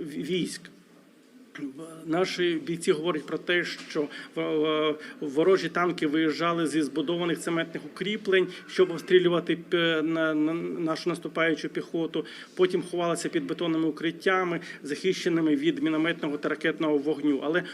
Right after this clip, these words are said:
українські військові підтвердили, що їм вдалося відвоювати села, але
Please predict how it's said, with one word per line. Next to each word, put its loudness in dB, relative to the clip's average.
українські 2
військові 2
підтвердили, 2
що -2
їм 4
вдалося 0
відвоювати 0
села, 2
але 2